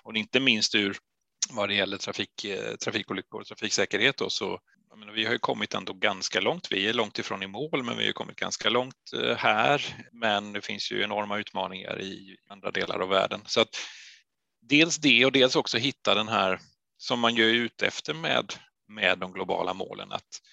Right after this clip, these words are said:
inte ställa saker mot varann, utan att det här kan ju faktiskt hjälpas åt. Man måste inte ställa transporteffektivitet och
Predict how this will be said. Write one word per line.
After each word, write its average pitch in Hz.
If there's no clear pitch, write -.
inte 123
ställa 107
saker 101
mot 123
varann, 110
utan 95
att 92
det 101
här 95
kan -
ju -
faktiskt -
hjälpas 117
åt. -
Man 110
måste 120
inte 113
ställa 98
transporteffektivitet -
och -